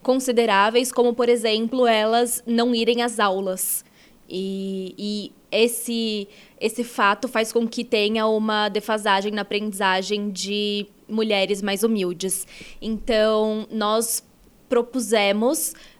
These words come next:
a arrecadação de absorventes, e a maior parte dos betéis do estado de São Paulo aderiu à campanha, fizeram as arrecadações, promoveram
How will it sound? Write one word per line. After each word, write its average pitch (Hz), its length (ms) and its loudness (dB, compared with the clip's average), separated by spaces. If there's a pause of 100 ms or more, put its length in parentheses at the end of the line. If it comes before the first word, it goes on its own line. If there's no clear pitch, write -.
a 214 120 2
arrecadação 240 960 2
de 226 480 0
absorventes, 214 1120 0 (300)
e 220 480 -4
a 220 80 0
maior 220 300 0
parte 254 400 2
dos 226 160 -2
betéis 208 600 0
do 208 280 0
estado 202 360 0
de 202 80 -6
São 214 180 -4
Paulo 208 340 2
aderiu 214 440 2
à 302 60 6
campanha, 247 680 2
fizeram 226 560 0
as 254 140 0
arrecadações, 220 800 -2
promoveram 220 580 -2